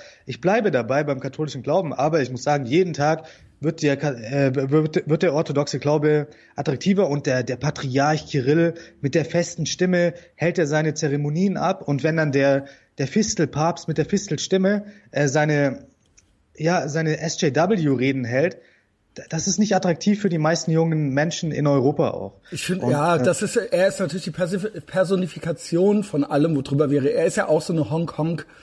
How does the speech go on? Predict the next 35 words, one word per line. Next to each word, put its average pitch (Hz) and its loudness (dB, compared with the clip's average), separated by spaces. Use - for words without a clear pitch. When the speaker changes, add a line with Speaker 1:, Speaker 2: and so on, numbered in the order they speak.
Speaker 2:
äh, 185 2
äh, 143 4
äh, 151 -6
sag 143 -4
ich 139 -10
mal, 143 -2
äh, 131 -8
Kreatur, 151 0
nee, 160 0
kann - -4
man 185 -2
Kreatur 175 0
sagen? 190 2
Also 147 -4
so 180 2
eine, 170 2
so 165 -2
ein, 160 0
äh, 143 -2
so 139 -6
eine 143 2
Geburt 196 0
aus - 0
diesem, 135 2
ja. 143 -2
Ähm, 170 2
eben 175 0
auch 185 2
so 185 2
ein 147 -4
gratis 196 -2
mutiger 175 -2
Typ, 202 -4
so, 214 2
ja. 185 0